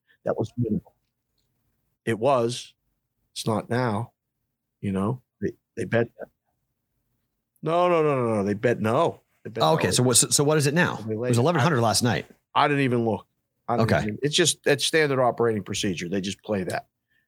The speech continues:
Speaker 1: So, I mean, the one that you can pretty much count on is, is the shortest touchdown is, will be under one and a half yards.
Speaker 2: Yards, yeah. Uh-huh.
Speaker 1: That's, that's a staple every year. I
Speaker 2: Yeah,
Speaker 1: mean,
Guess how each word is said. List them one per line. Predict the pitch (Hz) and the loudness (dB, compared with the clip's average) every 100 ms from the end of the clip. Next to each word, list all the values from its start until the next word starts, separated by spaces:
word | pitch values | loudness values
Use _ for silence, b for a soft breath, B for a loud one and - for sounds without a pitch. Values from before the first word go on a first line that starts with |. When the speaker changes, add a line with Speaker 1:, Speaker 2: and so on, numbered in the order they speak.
| _ | _
Speaker 1:
So, | - 123 107 95 - _ _ _ _ _ _ - | -2 2 2 0 -6 _ _ _ _ _ _ -2
I | 196 | 0
mean, | 208 220 | 2 2
the | 202 | 2
one | 196 233 | 2 2
that | 240 185 | 2 0
you | 190 | 0
can | 185 165 156 | 2 0 -2
pretty | - 190 | -2 2
much | 165 131 - | 2 0 0
count | 131 156 151 | 0 2 2
on | 117 117 | 0 0
is, | 107 - | -2 -4
is | 120 113 | -4 -2
the | 113 | -2
shortest | - 131 127 123 | 0 0 0 -2
touchdown | - 123 - 107 - - _ _ _ - | -2 -2 -2 -6 -8 -16 _ _ _ -4
is, | 110 104 - - | -4 -4 -8 -4
will | 110 | -2
be | 107 110 110 - | 0 -2 -2 -2
under | 120 123 107 | 0 0 0
one | 107 113 | 0 -2
and | 107 | -2
a | 104 | 0
half | 110 104 | -2 -2
yards. | 104 113 - | -2 -2 0
Speaker 2:
Yards, | 87 73 65 - | 0 0 0 -2
yeah. | 67 - - _ | -2 -4 -8 _
Uh-huh. | - | -4
Speaker 1:
That's, | 117 123 - _ - | -2 -2 -6 _ -2
that's | 127 123 | 0 0
a | |
staple | 117 - 120 127 120 | -2 0 0 0 0
every | 127 117 120 | 0 0 0
year. | 151 127 | 0 0
I | 104 | 0
Speaker 2:
Yeah, | 131 | -2
Speaker 1:
mean, | 107 | -2